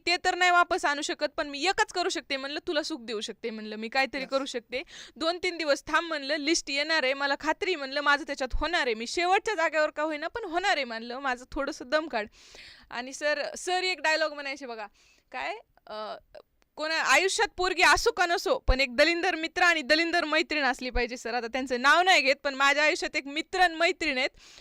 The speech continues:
Speaker 1: मला ते सतत म्हणायचे, "अगं नाही गं, खचू नको, थांब आपलं होणार आहे.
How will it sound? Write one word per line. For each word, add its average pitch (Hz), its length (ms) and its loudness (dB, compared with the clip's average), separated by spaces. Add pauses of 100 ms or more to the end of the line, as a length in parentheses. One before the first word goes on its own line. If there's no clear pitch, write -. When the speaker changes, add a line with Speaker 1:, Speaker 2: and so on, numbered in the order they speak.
(160)
Speaker 1:
मला 349 160 4
ते 320 120 -4
सतत 508 380 0
म्हणायचे, 262 340 -4 (320)
"अगं 220 140 -10
नाही 269 220 -2
गं, 240 260 -6
खचू 339 260 -8
नको, 247 340 -8
थांब 247 200 -6
आपलं 226 220 -6
होणार 285 320 -6
आहे. 220 200 -8